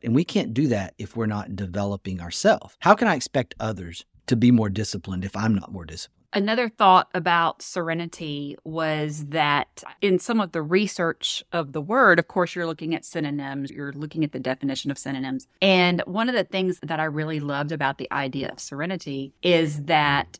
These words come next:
Speaker 2: it is more of a peace that comes from inside and spreads out to the people around you. Tranquility was one of the synonyms, but it was to me an opposite in that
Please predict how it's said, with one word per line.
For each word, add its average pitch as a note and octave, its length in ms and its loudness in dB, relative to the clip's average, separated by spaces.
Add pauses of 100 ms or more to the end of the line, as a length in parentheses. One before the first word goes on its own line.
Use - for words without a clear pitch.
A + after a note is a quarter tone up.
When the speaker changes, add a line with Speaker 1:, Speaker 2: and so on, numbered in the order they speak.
Speaker 2:
it F3+ 300 2
is E3+ 180 0
more F3+ 240 2
of E3+ 80 0
a D#3+ 80 -2
peace - 640 -6
that D#3 560 2
comes E3 380 -2
from D#3+ 180 -4
inside D#3+ 800 -2 (100)
and E3 500 4 (140)
spreads F3+ 600 2
out D#3+ 280 4
to - 100 -18
the D#3+ 100 -6
people - 280 -8
around D3 400 -4
you. C3 320 -10 (120)
Tranquility F#3 1000 0
was E3+ 320 0
one E3+ 400 0 (140)
of D3+ 480 -2
the C#3+ 100 -6
synonyms, D#3+ 960 -2 (100)
but G3+ 240 4
it G3+ 120 2
was - 160 -2
to F#3+ 160 -6
me F#3 640 0
an D#3 240 2
opposite - 640 -4 (140)
in F3+ 320 -2
that E3 500 -2